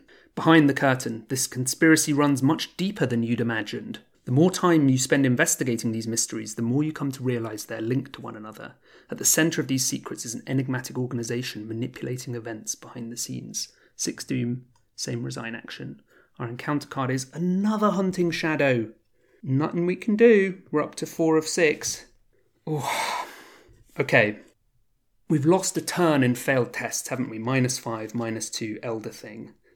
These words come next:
The bag is Elder Sign plus one, three zeros, minus one, that's six.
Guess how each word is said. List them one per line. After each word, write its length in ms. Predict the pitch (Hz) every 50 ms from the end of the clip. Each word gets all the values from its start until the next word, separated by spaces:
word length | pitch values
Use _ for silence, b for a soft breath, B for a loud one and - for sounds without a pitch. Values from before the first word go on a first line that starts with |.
| _ -
The 60 | 120
bag 760 | - - - 175 185 170 131 113 110 120 - - - - - _ _ _ _ _ _ _ _ -
is 460 | 147 135 123 120 113 - - - -
Elder 260 | - 147 156 151 151
Sign 380 | 147 - - 147 139 135 131 131
plus 380 | 131 - - 139 135 - - -
one, 400 | 113 107 107 107 107 110 120 -
three 440 | - - - - 131 135 143 139 135
zeros, 560 | 127 - 127 120 117 113 110 110 113 110 -
minus 480 | - 117 120 123 123 120 113 110 - -
one, 160 | 117 110 110
that's 180 | 113 113 - -
six. 760 | - - - - 131 117 110 - - - - - - - _